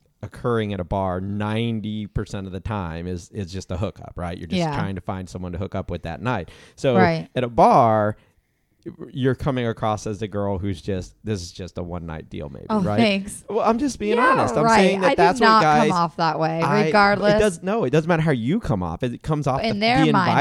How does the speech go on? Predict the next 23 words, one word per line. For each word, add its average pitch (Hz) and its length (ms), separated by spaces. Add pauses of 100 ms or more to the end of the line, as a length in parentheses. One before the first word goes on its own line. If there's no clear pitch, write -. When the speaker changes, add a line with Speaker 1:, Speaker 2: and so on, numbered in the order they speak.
Speaker 2:
is 180 60
what - 120
Speaker 1:
environment - 60
Speaker 2:
they - 160
Speaker 1:
that - 60
Speaker 2:
want. 160 220
Speaker 1:
you're 98 80
in. 92 60
Yes, 95 80
Speaker 2:
Yes. 101 340
Speaker 1:
the 123 100
environment 131 440
that - 120
you're 95 120
in. 82 80 (240)
So 135 280
that 117 180
it 131 120
either 139 160
comes 127 280
off 110 200
that 139 300
way 185 280